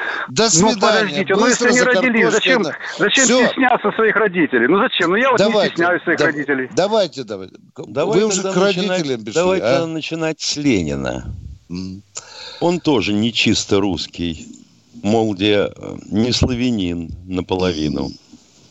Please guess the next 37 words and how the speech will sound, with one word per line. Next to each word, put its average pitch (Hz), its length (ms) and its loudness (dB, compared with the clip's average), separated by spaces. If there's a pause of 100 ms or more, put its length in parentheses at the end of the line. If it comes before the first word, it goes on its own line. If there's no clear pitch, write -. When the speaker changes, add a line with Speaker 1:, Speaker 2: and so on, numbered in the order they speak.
Speaker 3:
Но, 151 100 4
ёлки-палки, 123 840 -2
ну 104 200 2
что 160 360 -2
ж 135 80 -4
вам 147 320 -2
вот 131 180 -4 (460)
так 139 240 -2
не 135 220 4
имётся-то, 95 680 0 (200)
а? 139 60 -14
Speaker 1:
Уже 127 300 4
к - 100 -12
фамилиям 151 760 0
переходим, 95 680 -4 (140)
Миша, 92 240 0
Speaker 3:
Вот 151 80 0
ты 92 160 -2
Speaker 1:
уже 135 100 2
к 156 40 4
Speaker 3:
понимаешь, 135 400 2
Speaker 1:
фамилиям. 92 260 -4
Будем 127 240 0
Speaker 3:
вот 151 80 2
ты - 60 0
Speaker 1:
разбираться 131 580 0
Speaker 3:
поним-, - 20 -12
да. 101 140 2
Speaker 1:
с 78 40 0
фамилиями. 101 640 -4 (380)
Speaker 3:
Вот 156 140 0
ты - 120 -4
понимаешь, 165 540 2
сказать, 135 480 0
что - 220 -4
я 139 240 2
дурак, 156 600 0